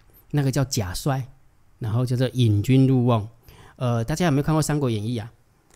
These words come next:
《三国演义》那个谁啊？司马懿被那个、那个、那个什么，<laughs> 孔明有没有？不是到那个，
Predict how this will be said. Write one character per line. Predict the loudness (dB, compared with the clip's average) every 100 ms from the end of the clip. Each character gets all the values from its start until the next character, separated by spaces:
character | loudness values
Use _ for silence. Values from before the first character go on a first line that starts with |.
| _ -20
《三 | -6 0
国 | 2
演 | 2
义》 | 2 2
那 | 2
个 | 0
谁 | -2 -6
啊？ | -10 -14 -20 _ _ _ -20 _ _ -20 _ _ -10
司 | 0 2
马 | 4 2
懿 | -2 -2
被 | -2 -2
那 | -4
个、 | -4 -4 -4 -8 -14 -20 -20 -20 -20 -20 -20 -20 _
那 | -2 -2
个、 | -4 -6 -6 -10 -16 -20 -20 -20 _ _ _ _ _ _ -14
那 | -8 -6
个 | -6
什 | -6
么， | -8 -12 -18 -20
<laughs> | -20 -20 -20 -10
孔 | -2 0
明 | 2 2 2
有 |
没 | 2
有？ | 0 -2 -14 -20 -20 -20 -20 -20 -10
不 | -4
是 | -2 -2
到 | 0 0
那 | 0 -4
个， | -6